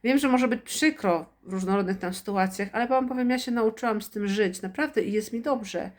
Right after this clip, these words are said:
Tylko dlatego, bo, em, wiadomo, mam męża i mam dzieci, dziecko, ale, em, wiem, że dzięki temu też mogę polegać tylko na, tak naprawdę na nim.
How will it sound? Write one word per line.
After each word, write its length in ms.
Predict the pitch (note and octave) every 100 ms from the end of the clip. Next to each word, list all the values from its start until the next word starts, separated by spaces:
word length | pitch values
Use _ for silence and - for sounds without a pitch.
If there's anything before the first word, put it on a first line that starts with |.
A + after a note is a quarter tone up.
| - - -
Tylko 200 | - C#4
dlatego, 540 | D#4+ C#4+ C4+ C4 B3 A#3+
bo, 420 | A3+ A3 A3 -
em, 220 | G3 G3 -
wiadomo, 360 | A3+ A3 G3
mam 240 | F#3+ D4 A#3+
męża 320 | G3+ F#3+ G3
i 80 | F3
mam 240 | F#3+ F3
dzieci, 500 | F3 D#3+ - F3+ - _ _ _
dziecko, 580 | F3 F#3 - - D#3+ A3 - _ - - _ -
ale, 500 | F#3+ G3+ F#3+ F3+ A3 - _ _ _ _ _ _ -
em, 840 | F#3+ F#3+ F#3 F3+ F3+ F3+ F3 F#3 F#3 _ _ _ _ _ _ _ _ _ _ _ _ _ _ _ _ _ _ _ _ _ _
wiem, 440 | F#3+ G#3 B3+ B3+ A3+
że 140 | A3
dzięki 300 | F#3+ A#3+ A#3
temu 280 | - A#3+ A#3
też 220 | A#3 -
mogę 180 | A3+ A3
polegać 380 | - A3 G#3+ G#3+
tylko 240 | - G3+
na, 80 | F#3+
tak 180 | G3+ G3
naprawdę 400 | F#3 G#3 F#3 F#3
na 220 | F#3 D#3+
nim. 300 | D3+ -